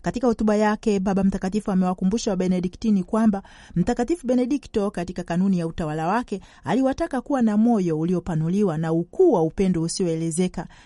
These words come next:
na hivyo Papa akaongeza kusema, moyo huo uliopanuka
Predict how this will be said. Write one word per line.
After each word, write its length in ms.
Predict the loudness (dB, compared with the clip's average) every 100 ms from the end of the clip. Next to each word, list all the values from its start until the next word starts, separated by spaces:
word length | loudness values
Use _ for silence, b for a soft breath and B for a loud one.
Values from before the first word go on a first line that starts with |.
| -6
na 120 | -4
hivyo 360 | 2 2 2 0
Papa 260 | -2 -4 -4
akaongeza 480 | -2 -2 0 -2
kusema, 480 | -6 -6 -2 -2 -4 b 4
moyo 420 | 4 6 4 2
huo 300 | 2 2 2
uliopanuka 760 | 2 0 0 0 0 0 -6